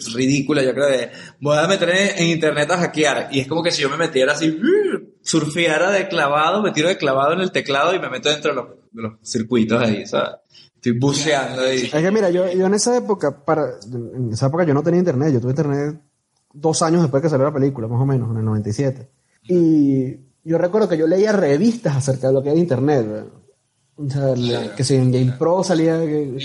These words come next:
Speaker 1: Game Pro tenía un, un artículo que era internet.
Speaker 2: Internet,
Speaker 1: ¿Qué
Speaker 2: lo-,
Speaker 1: pasa ahí?
Speaker 2: luego incluso llegué a tener una revista que se llama Internet Magazine, ¿sabes?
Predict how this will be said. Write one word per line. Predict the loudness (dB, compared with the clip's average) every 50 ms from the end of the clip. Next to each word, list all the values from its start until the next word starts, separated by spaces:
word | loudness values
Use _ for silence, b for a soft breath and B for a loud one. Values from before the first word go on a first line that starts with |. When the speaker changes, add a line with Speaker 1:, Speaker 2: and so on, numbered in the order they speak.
| -6 -4 -2
Speaker 1:
Game | -2 -2 -2 -2
Pro | -2 0 2 2 2 0 0 0
tenía | -2 -2 -2 -4
un, | -6 -8 -12 -14 -16 -16 -12 -6
un | -2 -2
artículo | -2 0 0 0 0 2 2 2 2
que | 2 0
era | -2 -2 0 0
internet. | 0 0 2 2 0 0 0 -2 -2 -2 -2 -2 -4 -8 -8 -2
Speaker 2:
Internet, | 0 0 0 2 2 0 0 0 2 2 2 4 4 4 2 2
Speaker 1:
¿Qué | 4
Speaker 2:
lo-, | 2 2
Speaker 1:
pasa | 2 0
ahí? | -4 -6 -8 -10 -12 -16 -20 _ -4
Speaker 2:
luego | 0 2 2 2 2 2
incluso | 2 2 2 2 2 2 2
llegué | 2 2 2
a | 0 -2
tener | -2 -2 0 2 2 4
una | 4 2 2
revista | 2 2 2 2 2 2 0
que | 0
se | 0 0
llama | 0 -2 -4 -6 -10 -6 0
Internet | 2 4 4 4 2 0 0 0 2 0 0 0 -2 -2
Magazine, | -2 0 2 2 2 2 0 0 0 -2 -2 -4 -6 -10 -14 -12
¿sabes? | -12 -10 -10 -12 -14 -18 -20 _